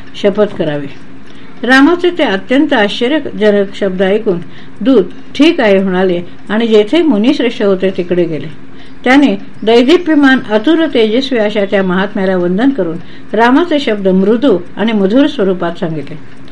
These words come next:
त्यांचे ते बोलणे आणि रामाचे मनोगत ऐकून आणि लक्षात येऊन अत्यंत तेजस्वी मुनी बोलले, "तुमचे भले हो.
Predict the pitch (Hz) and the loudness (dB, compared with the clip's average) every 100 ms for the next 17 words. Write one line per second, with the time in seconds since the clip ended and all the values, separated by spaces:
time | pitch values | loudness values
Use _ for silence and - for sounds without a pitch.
0 | - - - 254 269 277 359 359 262 214 | -14 -14 -2 4 4 6 4 4 4 4
1 | 233 285 277 269 220 196 220 262 233 190 | 4 6 6 6 4 2 0 0 0 0
2 | 208 208 208 226 247 180 - - - 220 | 0 0 0 -2 0 -2 -4 -12 -6 0
3 | 247 226 208 285 311 220 170 170 - 208 | 2 2 2 0 2 0 -2 -4 -6 -4
4 | 214 294 320 320 - 208 185 226 240 220 | 0 0 0 -2 0 2 2 0 -2 -2
5 | 190 196 185 202 233 160 - - - - | 0 -2 -2 -2 -2 -4 -8 -12 -12 -4
6 | 262 254 320 277 214 196 190 147 | 0 2 2 2 2 4 2 -2